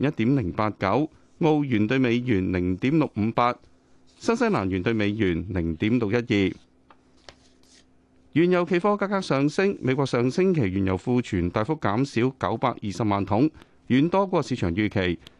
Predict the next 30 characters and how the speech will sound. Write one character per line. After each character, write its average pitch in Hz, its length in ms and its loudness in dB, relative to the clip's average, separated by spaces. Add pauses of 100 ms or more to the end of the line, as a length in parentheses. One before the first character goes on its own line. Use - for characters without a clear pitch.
(160)
因 214 160 2
為 170 140 0
嚴 95 220 -2
寒 90 220 -2
天 160 220 2
氣 120 220 2
令 101 180 -2
到 123 100 0
部 107 220 0
分 104 260 0
產 110 300 0
油 113 200 0
設 - 160 -6
施 151 260 -2
停 87 220 -2
產， 113 280 0 (400)
供 165 160 2
應 139 160 2
減 110 240 0
少， 131 300 0
帶 107 120 -2
動 98 160 -2
油 82 160 -2
價 104 180 -2
上 92 220 -4
升。 160 240 2 (840)
紐 170 100 2
約 214 140 0
三 208 280 0
月 143 100 0